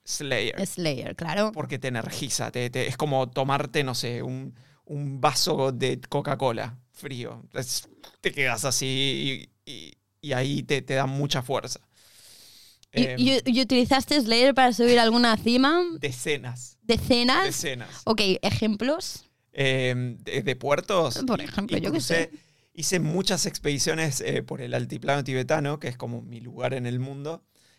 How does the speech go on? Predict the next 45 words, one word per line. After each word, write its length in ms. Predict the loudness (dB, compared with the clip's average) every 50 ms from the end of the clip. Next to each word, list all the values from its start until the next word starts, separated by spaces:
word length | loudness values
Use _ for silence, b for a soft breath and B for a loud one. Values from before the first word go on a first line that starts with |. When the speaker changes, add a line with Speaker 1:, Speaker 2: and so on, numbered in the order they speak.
| _ _
Speaker 1:
eh, 520 | -6 -4 -2 -2 -2 -2 -2 -2 -4 -6 -6
porque 240 | -8 -10 -10 -10 -10
yo 220 | -10 -8 -8 -8 -8 -10
en 240 | -10 -12 -12 -14 _ _
la, 260 | -14 -8 -6 -4 -6 -4 -6
en 140 | -10 -8 -8
mi 80 | -10
segunda 400 | -10 -10 -10 -8 -8 -2 -2 0
etapa 340 | 2 2 2 4 4 4 2
de 120 | 2 0
vida 200 | -4 -4 -4 -6
en 80 | -6 -6
China 340 | -6 -6 -6 -4 -2 -2 -4
fue 180 | -4 -4 -8 -8
en 100 | -6 -4
Chengdu, 400 | -4 -2 -2 -2 -2 -2 -2 -2
y 60 | -2
Chengdu 300 | -2 -2 -2 -2 -2 -4
está 180 | -6 -4 -4 -2
al 140 | -2 0 -2
bor-, 320 | -2 -4 -4 -4 -4 -4 -4
al 140 | -4 -4 -4
pie 240 | -4 0 2 4 4
del 240 | 4 4 2 0
altiplano. 580 | -2 -2 -2 -6 -10 -12 -8 -8 -8 -8 -8 -8 -6
No 140 | -6 -6 -8
está 160 | -2 0 0
en 80 | 2 4
el 100 | 4 2
altiplano, 500 | 2 2 0 0 0 0 2 0 -2 -2
pero 140 | -2 -4 0
es 60 | 2
la 80 | 4 4
última 380 | 4 4 2 0 -2 -2 -2
ciudad 240 | 0 0 0 -2 2
china, 520 | 2 2 2 4 0 -2 -2 -2 -4 -6 b b b b b b b b b b b b b _ _
eh, 260 | -6 -6 -6 -6 -2 2
grande 540 | 2 2 2 2 -4 -6 -6 -6 -6 -6 -4
antes 360 | -4 -4 -4 -4 -6 -8 -8
de 200 | -8 -6 -2 -2
empezar 400 | -2 -2 -2 -8 -10 -10 -10 -10
a 40 | -10
ascender 340 | -10 -10 -12 -12 -8 -6 -6
al 100 | -4 -4
altiplano. 480 | -4 -6 -8 -12 -14 -16 -18 -18 -20